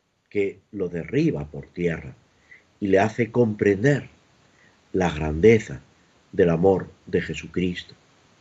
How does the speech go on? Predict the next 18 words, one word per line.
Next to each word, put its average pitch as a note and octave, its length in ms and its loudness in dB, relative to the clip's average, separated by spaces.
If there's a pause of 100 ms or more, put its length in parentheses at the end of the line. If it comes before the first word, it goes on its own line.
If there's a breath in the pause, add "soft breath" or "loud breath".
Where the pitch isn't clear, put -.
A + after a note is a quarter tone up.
(380 loud breath)
y B2 120 2
que B2 140 8
hace C3+ 300 6
de C3+ 100 2
San A2+ 240 -6
Pablo F3 420 -4 (340 soft breath)
un D#3+ 160 0
instrumento F#3+ 680 4
elegido F3 600 2 (500)
para G#2+ 440 0
la G#2+ 220 -2
conversión G#2+ 640 2
de G2+ 100 -2
los E2+ 160 -8
pueblos, F2 560 -2 (380 loud breath)
para A#2 260 4
abrir C3+ 680 0 (560)
a, F2 340 -8